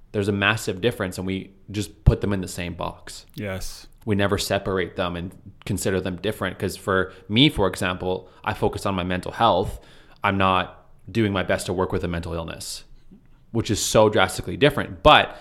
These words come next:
Speaker 1: when someone, let's say, has anxiety, and that is, let's say, clinically diagnosed, and there's medication involved, on that level, it's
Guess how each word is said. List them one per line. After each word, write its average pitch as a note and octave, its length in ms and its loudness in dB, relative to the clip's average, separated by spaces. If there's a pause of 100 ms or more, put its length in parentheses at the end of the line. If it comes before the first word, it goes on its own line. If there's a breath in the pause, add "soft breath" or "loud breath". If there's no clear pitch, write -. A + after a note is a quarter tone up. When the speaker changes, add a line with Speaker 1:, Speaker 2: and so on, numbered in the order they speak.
(160 loud breath)
Speaker 1:
when G#2+ 140 -2
someone, F#2+ 520 0
let's G2 200 0
say, G2 100 -2
has F#2+ 220 -4
anxiety, F#2+ 760 -2 (380 soft breath)
and G#2 180 0
that G2 200 6
is, F#2 500 0
let's G#2 200 -2
say, G#2+ 80 0
clinically F#2+ 360 -4
diagnosed, G2 720 2
and F#2+ 160 -6
there's F#2 140 -4
medication G2 500 -4
involved, F#2+ 520 2 (680 loud breath)
on G#2 180 0
that A#2 260 6
level, A2+ 500 4
it's - 360 -2